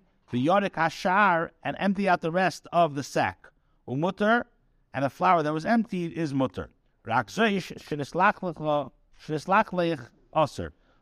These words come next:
Only the flour that became wet, that's aser. Now, v'im nislach leich, become mekamis, if the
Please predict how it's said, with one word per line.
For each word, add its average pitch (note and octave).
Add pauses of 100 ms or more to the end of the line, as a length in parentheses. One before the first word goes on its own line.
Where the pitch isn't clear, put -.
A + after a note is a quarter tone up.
Only G3
the F3
flour F#3+
that D3+
became F#3+
wet, G3
that's D#3+
aser. B2 (560)
Now, C3+ (100)
v'im F3+
nislach F#3+
leich, C#3+ (120)
become F#3+
mekamis, D3+
if G3+ (160)
the C3+